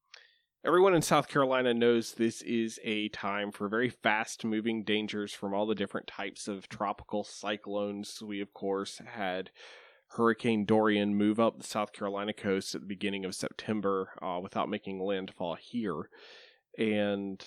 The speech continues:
uh, that's after it took a, a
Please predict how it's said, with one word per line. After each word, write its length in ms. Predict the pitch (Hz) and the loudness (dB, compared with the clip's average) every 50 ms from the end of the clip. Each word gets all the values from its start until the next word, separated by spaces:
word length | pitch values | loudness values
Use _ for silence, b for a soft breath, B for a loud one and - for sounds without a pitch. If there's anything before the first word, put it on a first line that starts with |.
| - - - | -20 -18 -16
uh, 80 | 110 110 | -14 -8
that's 360 | 98 107 113 123 131 117 - | -2 2 2 4 2 2 0
after 400 | 117 110 110 107 - - 110 107 | 0 0 0 0 0 -2 -2 -2
it 240 | - 104 110 101 - | -2 -2 -4 -4 -6
took 320 | - - - 113 110 - - | -8 -6 -4 -4 -4 -4 -4
a, 540 | - 104 101 101 98 98 98 98 95 92 92 _ _ _ | -2 -2 -2 -2 -2 -4 -4 -6 -8 -10 -12 _ _ _
a 80 | - 131 | -12 -12